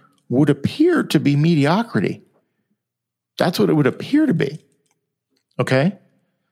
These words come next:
So going back to, uh, let's go back to twenty eighteen, twenty sixteen, last time they won a playoff game. They were eleven and five that season. Then they went thirteen and three and lost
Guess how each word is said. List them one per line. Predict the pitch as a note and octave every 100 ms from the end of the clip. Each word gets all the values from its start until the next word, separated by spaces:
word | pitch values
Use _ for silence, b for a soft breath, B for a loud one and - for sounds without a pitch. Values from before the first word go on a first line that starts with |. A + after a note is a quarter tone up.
| _ _ _
So | D#3
going | F3 F3+
back | F#3 F3+
to, | - E3+ D#3 C#3+ - _ _ _ _ _ -
uh, | - -
let's | -
go | C3+
back | C#3
to | A#2
twenty | - B2 G#2+
eighteen, | G2+ - - D3
twenty | - F3
sixteen, | D3+ C3 - -
last | A#2 B2
time | B2+
they | A#2
won | G#2 G#2+ - b b b -
a |
playoff | - G2
game. | - - - _
They | -
were | G2
eleven | A#2 C#3+
and | B2+
five | A#2+ G#2
that | G2+ -
season. | - - - _ _
Then | B2
they | C#3+
went | D#3 -
thirteen | C#3 C#3 C#3+ B2+
and | A2+
three | - A#2+
and | A#2 A2
lost | G#2+ A2 -